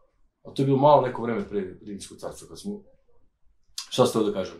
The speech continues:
mo-, možda će da zvuči smešno ljudima, znači, ako bude neko slušao, ali,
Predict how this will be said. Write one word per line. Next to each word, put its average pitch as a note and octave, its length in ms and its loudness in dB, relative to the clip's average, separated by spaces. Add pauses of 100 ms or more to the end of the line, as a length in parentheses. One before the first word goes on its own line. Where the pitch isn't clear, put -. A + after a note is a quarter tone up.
mo-, A#2+ 280 -4
možda C3 240 0
će B2 80 -4
da A2+ 140 -2
zvuči G#2+ 440 -12
smešno A2+ 420 -6 (300)
ljudima, F#2+ 360 -6
znači, - 260 -18 (180)
ako - 200 -20
bude G2 160 -10
neko F#2+ 220 -16
slušao, - 380 -14 (640)
ali, F2 600 -8